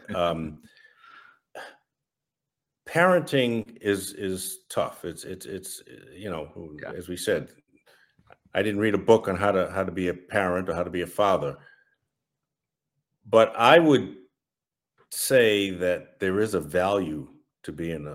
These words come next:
Speaker 1: a parent, and, um, w-, it, and us parents don't talk about it in that way. I mean,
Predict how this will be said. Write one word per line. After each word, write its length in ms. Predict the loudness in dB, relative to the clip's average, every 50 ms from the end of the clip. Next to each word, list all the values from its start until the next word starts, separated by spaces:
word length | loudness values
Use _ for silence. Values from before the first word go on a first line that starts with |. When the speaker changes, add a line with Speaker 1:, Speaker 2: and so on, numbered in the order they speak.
| -16 -18
Speaker 1:
a 60 | -20
parent, 560 | -18 -12 -10 -8 -8 -8 -10 -12 -16 -20 -20 -20 _ _ _ _ _
and, 520 | -8 -6 -4 -4 -4 -6 -6 -10 -12 -16 -18 _ _ _ _ _ _ _ _ _ _ -10
um, 600 | -8 -6 -4 -4 -4 -4 -6 -8 -10 -12 -14 -16 -18 _ _ _ _ _ _ _ _ _ _ _ _ _
w-, 220 | -10 -10 -8 -6 -8
it, 140 | -8 -6 -4
and 160 | -4 0 2
us 160 | 2 0 0
parents 400 | 0 2 2 4 4 4 2 2
don't 240 | 0 -2 -2 -2 -10 -20 _ _ _ -16
talk 320 | -4 0 0 0 0 -4
about 260 | -4 -2 -2 -2 -2
it 80 | -2 -6
in 140 | -8 -8 -6
that 240 | -6 -6 -8 -8
way. 420 | -4 -2 -2 -2 -2 -4 -6 -10 -10
I 60 | -8
mean, 480 | -6 -6 -6 -6 -6 -8 -8 -10 -12